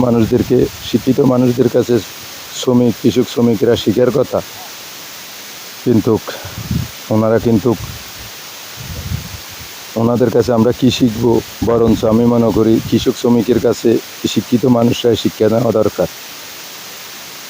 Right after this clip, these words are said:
যে দেশকে অর্থনৈতিকভাবে কীভাবে শক্তিশালী করে, এটা কৃষক শ্রমিকরাই জানে। নিজের সর্বোচ্চ দিয়ে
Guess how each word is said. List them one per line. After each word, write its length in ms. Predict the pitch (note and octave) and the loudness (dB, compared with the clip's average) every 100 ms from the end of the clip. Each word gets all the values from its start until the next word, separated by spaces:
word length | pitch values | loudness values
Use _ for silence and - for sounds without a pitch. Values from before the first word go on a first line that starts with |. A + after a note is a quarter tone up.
| - - - - - - - - - - - - - - - G#2+ | -18 -16 -16 -16 -16 -16 -16 -16 -16 -16 -16 -16 -16 -16 -6 0
যে 120 | G#2+ G#2+ B2 G#2 | 4 4 2 2
দেশকে 560 | A#2 G#2+ - - - B2+ B2+ C#3+ | 4 4 0 -8 0 4 4 4
অর্থনৈতিকভাবে 680 | - B2 A#2 G2 A2+ B2+ A#2 - | 0 2 2 2 2 4 4 4
কীভাবে 300 | G#2 A2 A2 - | 4 4 4 0
শক্তিশালী 480 | - A2+ A2+ A2 G#2+ | -2 0 2 2 4
করে, 180 | A2+ G#2 - - - - - | 2 2 0 -10 -16 -18 -8
এটা 140 | F#2 A2 | 0 0
কৃষক 260 | - - A2+ - | 2 2 0 2
শ্রমিকরাই 520 | A2+ G#2+ - G#2 G#2 G#2 | 2 2 4 4 4 4
জানে। 180 | G2+ - - - - - - | 2 0 -6 -16 -16 -16 -2
নিজের 280 | A2+ G#2 A2+ - | 2 4 4 2
সর্বোচ্চ 440 | A2 A2 A#2+ - - G2 - - - A2 | 0 2 2 0 -2 -2 -2 -16 -12 -2
দিয়ে 240 | G#2 G#2+ | 4 6